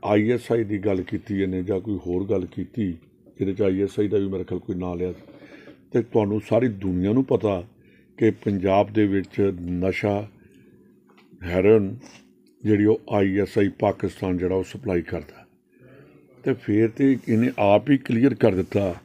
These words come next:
ਕਿ ਆਈ ਐਸ ਆਈ ਦਾ ਏਜੰਟ ਸੁਖਜਿੰਦਰ ਸਿੰਘ ਰੰਧਾਵਾ ਨਹੀਂ। ਨਾਲੇ ਮੈਨੂੰ ਜਿਹੜੇ ਜਨਰਲ ਡਾਇਰ ਨੂੰ ਜਿਨ੍ਹਾਂ ਨੇ ਆਪਣੇ ਘਰ ਬੁਲਾ ਕੇ, ਅੱਜ ਸਾਡਾ ਗਣਤੰਤਰ ਦਿਵਸ ਵੀ ਆ,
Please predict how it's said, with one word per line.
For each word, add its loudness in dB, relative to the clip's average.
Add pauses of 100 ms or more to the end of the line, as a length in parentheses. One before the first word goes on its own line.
(500)
ਕਿ -4
ਆਈ 2
ਐਸ 4
ਆਈ 4
ਦਾ 6 (120)
ਏਜੰਟ 0
ਸੁਖਜਿੰਦਰ -6
ਸਿੰਘ -4
ਰੰਧਾਵਾ -2
ਨਹੀਂ। -6 (840)
ਨਾਲੇ 4
ਮੈਨੂੰ -2 (680)
ਜਿਹੜੇ 4
ਜਨਰਲ 2
ਡਾਇਰ 0
ਨੂੰ -4
ਜਿਨ੍ਹਾਂ -2
ਨੇ -4
ਆਪਣੇ -4
ਘਰ -2
ਬੁਲਾ -2
ਕੇ, -4 (640)
ਅੱਜ 0 (100)
ਸਾਡਾ 0
ਗਣਤੰਤਰ -2
ਦਿਵਸ -4
ਵੀ -8
ਆ, -10